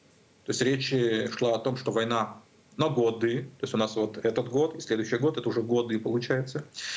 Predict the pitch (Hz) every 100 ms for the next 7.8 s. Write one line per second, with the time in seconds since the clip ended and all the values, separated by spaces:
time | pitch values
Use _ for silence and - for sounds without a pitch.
0 | - - 117 123 123 127 131 233 220 226
1 | 185 147 131 131 120 - 139 120 113 110
2 | 107 110 107 - - - - 117 117 131
3 | - 214 - 165 165 165 135 131 151 139
4 | 202 165 127 147 156 131 131 131 147 120
5 | 127 139 123 135 131 104 92 - 104 117
6 | 143 147 120 147 143 139 143 147 135 123
7 | 120 127 123 117 120 151 139 101